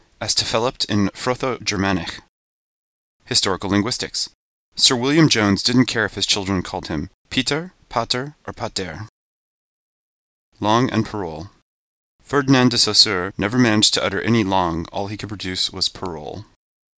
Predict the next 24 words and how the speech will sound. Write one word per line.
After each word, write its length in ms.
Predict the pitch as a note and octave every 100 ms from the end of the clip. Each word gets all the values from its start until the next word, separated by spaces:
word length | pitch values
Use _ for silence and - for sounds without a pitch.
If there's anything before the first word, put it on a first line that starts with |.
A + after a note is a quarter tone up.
| _ _ _ _ _ _ _ _ _ _ -
Markedness. 680 | C#3+ G2+ E2 D#2 - - - _ _ _ _ _
The 100 | A#2+
default 340 | G#2 C3 D#3
understanding 540 | B2 A#2+ - A#2 A2 G#2
of 120 | F#2
markedness 560 | G#2+ - F2+ F2+ -
comes 200 | - G#2
from 200 | - G2
Jakobson 500 | G2 A#2 - - C#3+
and 260 | - F#2+ F2+
Trubetskoy. 800 | - G#2+ A2 - - D2+ - A2 _ _ _
If 100 | -
you 80 | G#2+
use 180 | A2+ C3
someone 260 | - B2+ G2
else's 280 | A#2 A2+
definition, 560 | G2+ G2+ G#2 G#2 F#2+ F2+ G2
you 80 |
have 200 | F#2+ F2+ -
to 100 | F#2+
explain 360 | - - D2+
it. 120 | B1+ _ _ _ _ _ _ _ _ _ _ _ _ _ -
Optimality 560 | - A#2+ A#2 G#2+ F#2
theory. 400 | F2+ E2+ D#2 G2